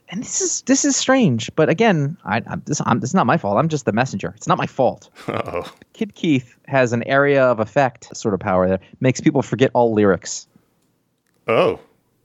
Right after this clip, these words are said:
Speaker 1: You can't sing along. You don't want him going to your live show.
Speaker 2: Yeah, for sure.
Speaker 1: Like, you don't wanna, he, he can't, he can't even go to shows. It's always a terrible <laughs> experience for him.
Speaker 2: What about a karaoke night?
Speaker 1: I mean, if you're reading, I guess it's gonna be okay,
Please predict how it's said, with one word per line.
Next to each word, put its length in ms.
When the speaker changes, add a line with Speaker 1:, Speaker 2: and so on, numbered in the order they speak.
Speaker 1:
You 100
can't 260
sing 220
along. 640
You 120
don't 140
want 140
him 80
going 220
to 40
your 120
live 260
show. 300
Speaker 2:
Yeah, 180
for 120
sure. 180
Speaker 1:
Like, 140
you 40
don't 100
wanna, 200
he, 160
he 180
can't, 240
he 140
can't 160
even 100
go 140
to 80
shows. 380
It's 140
always 220
a 60
terrible 340
<laughs> 0
experience 540
for 240
him. 180
Speaker 2:
What 160
about 160
a 60
karaoke 500
night? 220
Speaker 1:
I 140
mean, 100
if 120
you're 100
reading, 340
I 80
guess 220
it's 100
gonna 160
be 160
okay, 480